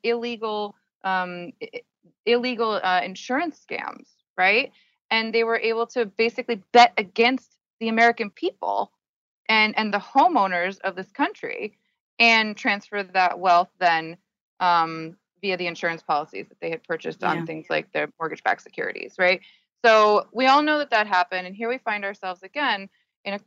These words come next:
Speaker 1: in a crisis situation where they've created the, a pathway to transfer wealth to the very wealthy already. So when it, when you look at it like that, and you look at it that, you know, again and again and again, you find, uh,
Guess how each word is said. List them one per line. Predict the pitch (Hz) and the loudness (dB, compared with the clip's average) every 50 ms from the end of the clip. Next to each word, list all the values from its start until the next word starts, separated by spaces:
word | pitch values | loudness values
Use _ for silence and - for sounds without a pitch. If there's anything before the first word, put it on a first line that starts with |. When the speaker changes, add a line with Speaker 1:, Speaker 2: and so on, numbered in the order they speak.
| - 196 | -12 -10
Speaker 1:
in | 208 | -8
a | 208 196 | -10 -6
crisis | - - 202 208 208 - 220 208 | -2 -2 0 0 -2 -4 -10 -16
situation | - 214 202 - 202 190 185 190 196 - 196 185 180 180 175 175 - | -16 -16 -14 -10 -8 -6 -6 -6 -6 -8 -8 -10 -8 -10 -12 -14 -6
where | - 185 175 175 175 | -2 0 2 2 2
they've | 175 180 180 175 170 _ _ | 0 -2 -4 -6 -8 _ _
created | - 190 180 180 185 185 180 170 - - - | -8 -6 -4 -4 -2 -4 -4 -6 -8 -12 -12
the, | - - _ - | -14 -14 _ -8
a | 180 175 | -8 -4
pathway | - - 170 170 - 180 170 160 | -2 0 -2 0 -2 -2 -4 -4
to | 165 160 | -4 -6
transfer | - - - 160 160 - - - 165 156 - | -8 -8 -8 -8 -8 -10 -10 -12 -12 -6 -2
wealth | 160 143 139 165 - _ - | 0 0 0 0 -2 _ -12
to | - | -12
the | 156 156 | -10 -6
very | 151 160 151 151 156 | -4 -4 -4 -4 -2
wealthy | - - 139 135 160 _ 165 160 | -2 -2 -2 -2 -2 _ -8 -6
already. | 151 147 160 165 156 170 - - 92 - _ _ _ _ _ _ _ _ _ - | -6 -6 -4 -2 -2 -2 -4 -6 -10 -12 _ _ _ _ _ _ _ _ _ 0
So | 226 214 | 0 0
when | 214 220 226 | 0 0 -2
it, | 226 - _ | -4 -4 _
when | - 233 226 226 | -8 -6 -4 -4
you | 220 220 | -4 -6
look | 214 208 247 302 302 - | -4 -2 -2 -2 -2 0
at | 320 294 269 | 0 0 0
it | 247 226 | 0 -2
like | 208 196 190 _ - | -4 -6 -8 _ 0
that, | 170 170 160 135 127 - - _ _ _ _ _ _ _ _ - | 2 2 2 2 0 -2 -4 _ _ _ _ _ _ _ _ -12
and | 202 202 | -10 -8
you | 208 196 | -8 -8
look | 190 214 233 247 - | -4 -4 -4 -2 0
at | 240 214 208 196 | 0 2 2 2
it | 202 190 - | 0 -4 -4
that, | - 185 175 170 175 - _ _ _ _ _ _ _ _ _ _ _ _ _ | -2 0 0 0 -2 -6 _ _ _ _ _ _ _ _ _ _ _ _ _
you | 220 202 | -10 -6
know, | 196 190 180 180 175 165 - - | -2 0 0 0 0 0 -2 -6
again | 196 180 - - 208 214 226 | -8 -8 -4 -2 -2 0 0
and | 233 240 | -2 -4
again | 233 208 - 214 208 208 | -4 -6 -6 -6 -6 -6
and | 202 | -8
again, | 196 - - 196 196 190 185 175 175 | -12 -8 -4 0 0 0 0 -2 -4
you | 170 170 | -8 -8
find, | - 190 180 175 175 175 165 - - - | -6 -4 -2 -2 -4 -6 -10 -14 -10 -6
uh, | 170 170 165 165 160 160 | -4 -2 0 0 -2 -2